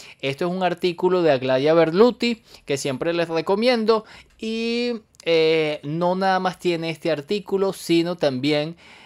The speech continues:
eh, o-, este otro que titula El final del octavo capítulo de La Casa del Dragón, explicado al detalle. ¿Por qué explicado al detalle? Porque hay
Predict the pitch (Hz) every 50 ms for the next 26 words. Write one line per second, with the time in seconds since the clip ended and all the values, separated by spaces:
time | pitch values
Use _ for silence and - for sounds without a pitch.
0 | - _ - 131 135 135 131 - 147 156 147 147 139 139 135 127 - - 180 180
1 | 156 151 151 - 214 220 208 196 _ - 170 170 185 185 - 170 160 - - 151
2 | 156 156 160 165 156 - 147 143 139 - 143 139 135 135 135 160 165 160 139 -
3 | - 131 127 131 131 - 139 - 131 131 127 151 151 151 147 139 127 120 117 110
4 | - 113 - - 131 131 135 139 151 170 208 220 240 233 226 220 - - - -
5 | _ - 190 190 - - 156 143 135 - 156 151 156 160 160 165 - 147 139 131
6 | 120 120 110 - 117 110 110 113 117 - - 196 202 196 - - 214 214 - -
7 | 254 247 - 254 247 233 233 233 220 196 208 208 - 240 226 202 175 160 160 156
8 | - - 170 165 165 - - 196 196 202 196